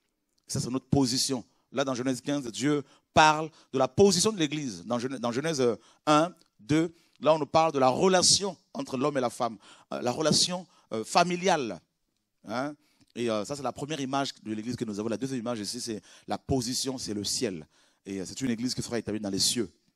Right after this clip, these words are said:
Or, Abraham est le père de la foi. Donc, Dieu lui a montré ses enfants, ceux qui sont au, au ciel, donc l'église, la Sion céleste,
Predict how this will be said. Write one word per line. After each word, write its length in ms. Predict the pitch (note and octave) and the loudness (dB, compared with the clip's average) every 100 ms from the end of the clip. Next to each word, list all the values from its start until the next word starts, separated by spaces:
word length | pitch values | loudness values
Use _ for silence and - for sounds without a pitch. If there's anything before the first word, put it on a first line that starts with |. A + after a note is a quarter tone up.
| _ - | _ -2
Or, 220 | A#2 A2+ | -2 -2
Abraham 340 | A2 G2 A2 A#2 | -6 -4 -4 -4
est 80 | A2 | -6
le 80 | F#2+ | -4
père 160 | A2+ | -6
de 60 | F#2+ | -4
la 100 | E2 | -6
foi. 280 | - B2 D#3 _ _ | -4 -6 -8 _ _
Donc, 240 | - A2 - | -10 -8 -8
Dieu 140 | A#2+ | -6
lui 80 | B2 | -4
a 60 | A2+ | -4
montré 220 | G2+ F#2+ | -6 -8
ses 160 | C3+ A#2 | -8 -6
enfants, 360 | B2 A#2+ A2 - _ _ _ _ | -6 -6 -10 -12 _ _ _ _
ceux 140 | - | -14
qui 120 | A#2 A#2+ | -10 -8
sont 200 | A#2+ A2+ | -8 -8
au, 160 | - G2 | -10 -12
au 480 | - - - - | -12 -14 -14 -10
ciel, 260 | G2+ C3 C#3 | -6 -4 -4
donc 160 | G#2 F#2+ | -6 -8
l'église, 400 | G2 C3 D#3 D#3+ _ _ _ _ _ _ | -8 -8 -12 -14 _ _ _ _ _ _
la 120 | G2+ | -10
Sion 340 | F2+ - B2 G#2 | -6 -4 -4 -6
céleste, 560 | - A2 B2+ F#3+ - | -10 -6 -4 -4 -6